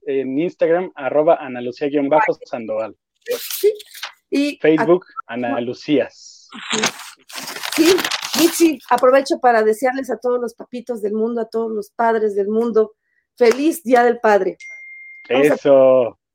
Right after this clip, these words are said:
Speaker 2: espacio, ¿qué te parece? Para saludarlos.
Speaker 1: Exactamente. Eh, recuerden suscribirse también a Witsi T V,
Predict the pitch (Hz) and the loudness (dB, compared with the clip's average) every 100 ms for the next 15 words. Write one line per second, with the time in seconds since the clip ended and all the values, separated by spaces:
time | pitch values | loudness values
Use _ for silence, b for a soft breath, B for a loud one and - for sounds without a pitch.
0 | _ 247 240 254 202 202 226 240 208 196 | _ -2 -2 2 0 0 -6 -2 0 0
1 | 190 - - _ _ _ _ - 233 220 | -2 -6 -16 _ _ _ _ -2 0 0
2 | 247 233 220 220 160 - 170 170 160 156 | 0 0 2 2 2 4 2 2 4 2
3 | - _ 139 147 156 151 - 190 202 196 | 0 _ 2 4 4 2 4 4 4 2
4 | - 160 151 165 160 170 151 147 156 160 | -2 -12 -4 -4 -4 -2 -2 0 -2 -2
5 | 156 160 - - 147 175 196 | -4 -6 -8 -4 0 0 -2